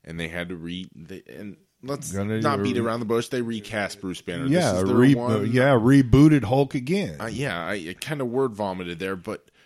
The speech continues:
Speaker 1: this was their one, like, well, fuck.
Speaker 2: Yeah.
Speaker 1: Other than War Machine, the, but this is the one major Avenger they had to fix.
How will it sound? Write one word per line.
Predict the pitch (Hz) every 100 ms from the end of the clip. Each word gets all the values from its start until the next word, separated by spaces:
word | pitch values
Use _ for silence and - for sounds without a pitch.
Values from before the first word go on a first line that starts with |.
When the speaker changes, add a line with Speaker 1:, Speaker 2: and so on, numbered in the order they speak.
| _ _ _
Speaker 1:
this | 107 - 135
was | 131 113
their | 101 113 117
one, | 82 87 104 107 101
like, | 90 85 _ _ _
well, | 85 104 92
fuck. | 113 117 - - - _ _ _ _ _ _
Speaker 2:
Yeah. | 92 98 113 156 147
Speaker 1:
Other | 92 101 127
than | 127 131 131 127 120 73
War | 101 117 143
Machine, | 107 - 104 101 101 _ -
the, | 90
but | 82 95 85 - _ _ _
this | 90 110 110
is | 98
the | 95
one | 82 98 117 98 92
major | 101 117 117 107 120 113 107
Avenger | 101 92 110 104 85 78
they | 73 80
had | - 90 90 82
to | 90 85
fix. | - 98 - - -